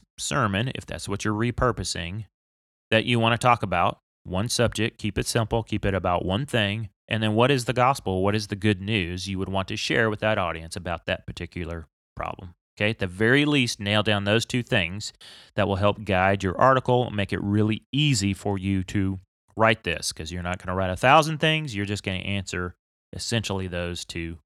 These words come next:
questions. Okay, let's talk about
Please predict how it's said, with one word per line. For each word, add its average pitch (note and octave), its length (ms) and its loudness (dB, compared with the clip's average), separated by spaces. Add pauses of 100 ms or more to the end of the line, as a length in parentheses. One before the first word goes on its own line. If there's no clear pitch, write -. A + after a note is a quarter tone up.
questions. - 520 -6 (1200)
Okay, C3+ 360 2 (160)
let's C3+ 240 2
talk D#3+ 240 4
about C3 420 4